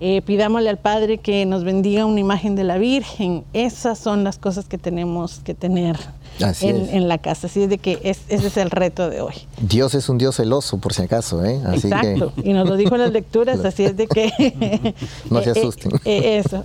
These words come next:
Speaker 1: he ahí mi reto. Y bueno, y
Speaker 2: Buen
Speaker 1: co-, y,
Speaker 2: reto.
Speaker 1: y otra cosa, mucho respeto.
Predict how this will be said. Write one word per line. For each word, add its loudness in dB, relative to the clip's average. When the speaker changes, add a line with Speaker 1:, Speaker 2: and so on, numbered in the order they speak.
Speaker 1:
he 2
ahí 4
mi 2
reto. 0
Y 0
bueno, 2
y 2
Speaker 2:
Buen 2
Speaker 1:
co-, 4
y, 2
Speaker 2:
reto. 0
Speaker 1:
y 4
otra 0
cosa, 0
mucho 2
respeto. -2